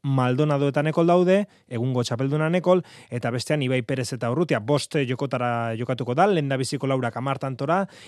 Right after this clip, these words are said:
eta azkena ohi bezala bostera, irabazleak puntu bat pilatuko du, eta galtzaileak punturik ez. Eta ligaxka amaituta berdinketarik balego bi palisten artean, lehendabizi joko aberasari begiratuko zaio, ondoren tanto aberasari,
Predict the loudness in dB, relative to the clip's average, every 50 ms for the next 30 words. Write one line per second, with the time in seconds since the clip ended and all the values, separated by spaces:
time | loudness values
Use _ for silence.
0 | -12 -10 -6 -4 -4 -4 -4 -4 -4 -4 -2 0 2 2 2 2 0 -2 -2 -2
1 | 0 0 0 0 -2 -2 -2 -2 0 2 2 2 2 2 2 2 2 0 -2 -4
2 | -4 -2 -4 -2 0 0 0 0 0 -2 -2 -4 -2 -2 -2 0 2 2 4 4
3 | 2 2 0 0 -2 -2 -2 -2 0 2 2 2 2 0 -2 -10 -20 -20 -20 -20
4 | _ _ 2 2 2 2 2 0 0 0 2 0 0 0 -2 -6 -6 -4 -2 -2
5 | -2 -2 0 0 0 -2 -2 -2 0 0 0 0 -2 -4 -4 -2 -2 -2 -2 -2
6 | -4 -2 0 2 2 4 4 2 2 2 2 0 -2 -4 -6 -8 -6 -4 -4 -2
7 | -2 -2 -2 -2 -2 -2 -2 -2 -2 -2 0 0 0 0 -2 -2 -4 -2 -4 -4
8 | -2 -2 -2 -2 -2 -4 -4 -6 -6 -6 -4 -2 0 2 2 2 0 -2 -6 -20
9 | -16 _ -4 -2 0 0 0 2 0 0 0 0 -2 -4 -4 -6 -8 -4 -2 -2
10 | -2 0 0 0 0 2 2 0 0 -2 -4 -4 -4 -4 -4 -4 -6 -6 -6 -8
11 | -8 -8 -8 -6 -2 0 0 0 0 _ 2 2 4 4 2 0 -2 -2 -2 -2
12 | -2 0 0 0 0 0 0 0 -2 -2 -2 -2 -2 -2 -4